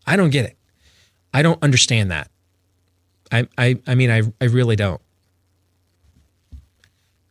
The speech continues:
I don't. I, I, somebody said to me in an email,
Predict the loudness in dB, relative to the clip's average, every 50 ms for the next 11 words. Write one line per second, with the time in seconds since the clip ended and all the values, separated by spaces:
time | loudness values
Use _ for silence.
0 | _ -6 -4 -4 -4 -4 -6 _ _ _ _ _ _ _ _ _ -4 -4 -2 0
1 | -2 -2 -2 -2 0 0 2 2 2 2 2 2 2 2 2 2 2 2 2 2
2 | 2 2 2 2 2 2 2 2 0 -2 -4